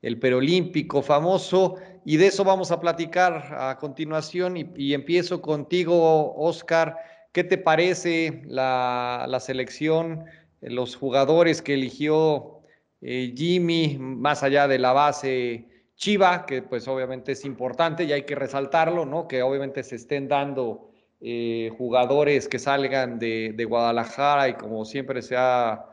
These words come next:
pensado en que Guadalajara es la base de la, de la selección y pues ojalá que les vaya bien, ¿no? Antes que otra cosa, que se den los resultados y que se logre, eh, avanzar.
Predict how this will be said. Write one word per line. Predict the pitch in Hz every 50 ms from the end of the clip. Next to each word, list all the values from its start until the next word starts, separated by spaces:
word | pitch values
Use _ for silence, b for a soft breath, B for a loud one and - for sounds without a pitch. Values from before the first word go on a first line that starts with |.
| B B B B _ _
pensado | - 123 120 120 113 - 147 139 135 135 143 139 135 123 120 117 113 113 110 110 110
en | 110 110 110 113 113 110 110
que | 120 117
Guadalajara | 110 113 120 117 117 117 113 - - 143 147 143 135
es | 127 127
la | 123 120
base | 123 131 135 135 131 - 127 117
de | 113 110
la, | 107 107 107 107 107 107 104 104 - -
de | 110 113 107 113 110
la | 110 110 107
selección | 110 123 117 117 120 113 - - 156 160 170 175
y | 160
pues | - - 110 - - - b b b b b b b b -
ojalá | - - 135 147 165 165 165
que | 156 151
les | 139 139 127
vaya | 143 165 160 151 147
bien, | 139 147 160 175 180 180 156
¿no? | 139 147 160 156
Antes | 147 135 151 135 -
que | -
otra | 139 - 139 127 -
cosa, | - 147 156 151 156 151 -
que | - 131
se | 123 - 127
den | 123 135 139 143
los | 139 135 117
resultados | 123 - 127 113 117 - 151 147 156 147 143 143 139 135 - B B B B B B B
y | - 113 110
que | - 123 117
se | 117 123 117
logre, | 120 131 143 139 131 131 131 123 120 117 117 - - - _ _ -
eh, | 113 110 110 110 110
avanzar. | - 117 123 127 131 131 - - 196 190 196 196 190 - - -